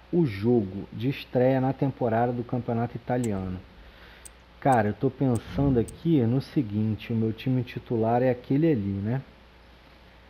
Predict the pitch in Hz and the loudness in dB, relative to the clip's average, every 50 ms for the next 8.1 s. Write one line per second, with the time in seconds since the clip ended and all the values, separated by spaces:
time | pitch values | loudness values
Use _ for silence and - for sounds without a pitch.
0 | - - - - - - - - - - - - - - - - 135 127 113 104 | -20 -20 -20 -20 -20 -20 -20 -20 -20 -20 -20 -20 -20 -16 -6 -2 0 0 2 4
1 | 123 143 156 156 156 - - - 156 135 - - 139 131 131 131 127 127 120 113 | 4 4 6 4 4 -2 0 0 0 0 0 2 0 2 2 2 2 2 2 2
2 | 104 101 101 98 98 113 143 156 156 127 113 - - - 120 110 110 123 131 - | 2 0 0 -2 -4 -4 -4 -2 0 0 -2 -2 -4 -4 -4 -2 0 -2 -2 -4
3 | - - - 123 - - - - 131 131 135 131 131 127 120 110 107 139 165 165 | -4 -4 -4 -4 -4 -4 -4 0 0 2 2 2 2 0 0 0 0 0 0 2
4 | 156 190 180 131 - - - 107 101 98 98 95 92 95 101 - - - - - | 2 0 0 -2 -4 -6 -6 -4 -2 -2 -2 -4 -6 -8 -12 -14 -20 -20 -20 -20
5 | - - - - - - - 160 185 208 214 202 180 151 147 165 170 190 220 226 | -20 -20 -20 -20 -8 4 6 8 8 10 8 6 6 6 4 6 6 6 6 4
6 | 190 175 202 196 160 131 - - 165 165 151 139 110 104 117 127 127 127 120 104 | 4 4 4 4 4 2 4 4 4 6 6 4 2 4 6 6 6 6 6 4
7 | 110 - - - 120 113 107 - - - 101 95 90 90 90 101 123 151 160 139 | -2 -6 -4 -4 -4 -4 -4 -6 -6 -4 -4 -4 -4 -6 -4 0 2 2 2 2
8 | 104 | 0